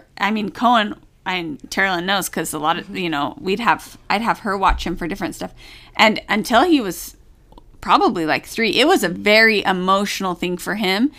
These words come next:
when I would leave. But what I, I believe what really made it okay, and I can say he is still, it's still the hardest for him than any of my kids when we go somewhere. Now he doesn't cry anymore,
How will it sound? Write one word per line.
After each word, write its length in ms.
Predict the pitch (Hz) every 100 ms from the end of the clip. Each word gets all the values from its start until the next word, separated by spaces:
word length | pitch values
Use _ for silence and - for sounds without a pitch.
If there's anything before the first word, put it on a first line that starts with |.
| - - -
when 160 | 208
I 100 | 208
would 220 | 185 160
leave. 520 | 170 180 196 302 359 - - - -
But 580 | 190 220 208 - - - - _ -
what 340 | 185 226 226 - - _ _ 190
I, 200 | 202 - -
I 220 | 202 277
believe 380 | 277 208 185 185
what 240 | 190 -
really 640 | 190 196 190 185 170 170 175 - _ _ - - - _ _
made 360 | 208 214 214 208
it 120 | 214
okay, 840 | 180 160 - 226 190 185 262 330 330
and 260 | - 247 - -
I 160 | 214 320
can 240 | 440 403
say 340 | - 254 226
he 260 | 190 - 277
is 140 | 320
still, 560 | - - - 233 214 190 -
it's 160 | 226
still 400 | - 220 220 220
the 80 | 220
hardest 320 | 214 190 208
for 100 | -
him 240 | 214 185 175
than 100 | -
any 160 | 185
of 120 | 196
my 160 | 190 180
kids 440 | - 175 160 -
when 220 | 175 170 160
we 160 | 170
go 220 | 151 170 165
somewhere. 460 | - 202 220 302 - - - - _
Now 280 | - 226 240
he 120 | 233
doesn't 260 | 202 196 -
cry 240 | - 214
anymore, 520 | 175 165 160 160 190